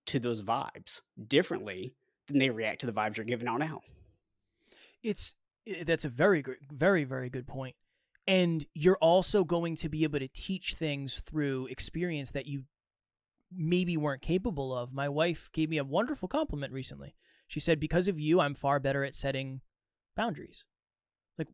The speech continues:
Speaker 2: do you know why? It's because I've leaned more into my self-worth over the last four years. That's why. You just see that.
Speaker 1: Yeah.
Speaker 2: You see me setting boundaries and you say, "Oh, interesting. Kevin sets boundaries that way. Let me practice that."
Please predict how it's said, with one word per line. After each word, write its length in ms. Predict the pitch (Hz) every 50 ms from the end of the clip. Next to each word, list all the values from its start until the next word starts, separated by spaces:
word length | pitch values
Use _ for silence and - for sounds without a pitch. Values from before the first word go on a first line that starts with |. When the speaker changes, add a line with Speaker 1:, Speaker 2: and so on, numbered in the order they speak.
| - 185
Speaker 2:
do 200 | 180 175 139 151
you 60 | 190
know 100 | 190 180
why? 340 | 139 120 131 127 143 196 247
It's 100 | 240 -
because 240 | - 151 - 143 131 -
I've 220 | 139 147 160 147
leaned 320 | 147 151 156 156 156 143 135
more 180 | 139 143 143
into 160 | 143 139 - 143
my 140 | 143 135
self-worth 520 | 120 - 151 143 131 - 170 220 240 196 139
over 140 | 139 135 135
the 80 | 127
last 480 | 127 131 127 127 120 110 - - - - _ _ _ _ _ _ _
four 180 | - 151 143 131
years. 340 | 123 120 117 110 - - - -
That's 200 | 175 233 - -
why. 260 | 127 127 160 202 165
You 120 | 147 170
just 220 | 175 180 - - -
see 180 | 165 208 254
that. 280 | 175 127 107 101 98 - _ -
Speaker 1:
Yeah. 100 | 95 - - - - - -
Speaker 2:
You 260 | - 190 202 214 208 185
see 400 | - - - - 196 220 226 202
me 200 | 180 190 202 196
setting 320 | - - 185 175 196 214
boundaries 600 | 180 151 147 143 143 139 143 160 208 240 196 147
and 100 | 151 165
you 80 | 156 143
say, 180 | - 151 143 143
"Oh, 180 | 214 185 156
interesting. 380 | 202 220 - 143 - - 127 123
Kevin 260 | - 147 151 151 147
sets 160 | 139 170 147
boundaries 380 | - 147 135 143 147 190 185 147
that 180 | 143 135 131
way. 160 | 127 143 160 156
Let 140 | 139 139
me 100 | 151 156
practice 380 | - - 143 139 - - 160 -
that." 280 | - 120 123 156 -